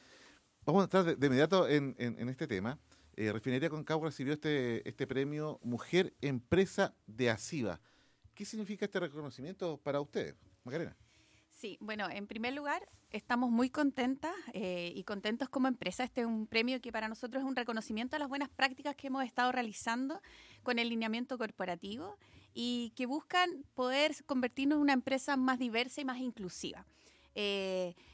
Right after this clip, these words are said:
Speaker 2: es fundamental para lograr los objetivos que haya un cambio cultural y para ello aprovecho de agradecerle a nuestras trabajadoras y trabajadores, eh, especialmente a nuestras gestoras, por todo el trabajo que han realizado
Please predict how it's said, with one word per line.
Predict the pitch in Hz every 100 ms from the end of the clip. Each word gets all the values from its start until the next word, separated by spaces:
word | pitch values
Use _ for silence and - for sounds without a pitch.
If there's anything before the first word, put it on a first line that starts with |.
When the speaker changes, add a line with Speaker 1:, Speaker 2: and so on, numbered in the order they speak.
| -
Speaker 2:
es | 247 226 -
fundamental | - 262 247 220 196 240 285
para | 285 269 262
lograr | 254 233 240
los | 285 294
objetivos | 285 254 247 277
que | -
haya | 262 262
un | 254
cambio | 254 254
cultural | 254 233 226 214 277
y | -
para | 220 220 220
ello | 247 277 302 -
aprovecho | 214 220 233 -
de | 262
agradecerle | 220 214 - 254 262
a | 262
nuestras | 240 233 233 -
trabajadoras | 208 196 208 208 254
y | 277
trabajadores, | 269 269 254 285 285 262 285 - - - - -
eh, | 208 196 190 220
especialmente | 208 202 233 233 247 254 240
a |
nuestras | 220 - 220
gestoras, | 214 - 220 240 339 - - - - _
por | 247 226
todo | 269 294
el | 294
trabajo | 311 294 294 294
que | 277
han | 262
realizado | 269 262 220 - 226 311 440